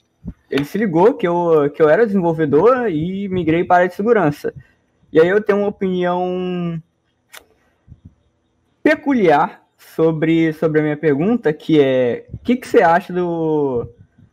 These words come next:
em, do programador, da visão dele em relação à segurança? Tipo, o que que você acha que o programador, no geral, eles sentem em relação à segurança na hora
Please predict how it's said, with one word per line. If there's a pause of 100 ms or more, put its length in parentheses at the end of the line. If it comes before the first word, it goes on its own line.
(1300)
em,
do
programador,
da
visão
dele
em
relação
à
segurança?
Tipo, (640)
o
que
que
você
acha
que
o
programador,
no
geral,
eles
sentem (260)
em
relação
à
segurança
na
hora